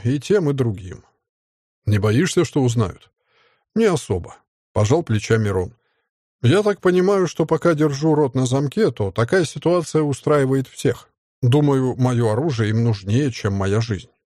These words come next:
«А если», — начал было Зак. «А если ситуация изменится, у меня подготовлены пути отхода», —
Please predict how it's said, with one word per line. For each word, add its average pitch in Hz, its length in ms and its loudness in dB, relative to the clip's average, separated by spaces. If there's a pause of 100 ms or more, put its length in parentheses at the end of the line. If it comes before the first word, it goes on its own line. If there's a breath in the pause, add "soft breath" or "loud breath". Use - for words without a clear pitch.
(500)
«А 110 400 2 (640 loud breath)
если», — 123 800 0 (320)
начал 110 400 0
было 101 260 -2
Зак. 104 320 -6 (400)
«А 165 100 -8
если 196 340 2
ситуация 151 640 0
изменится, 123 640 0
у 92 140 -6
меня 196 240 2
подготовлены 151 640 2
пути 107 280 -4
отхода», — 101 560 -2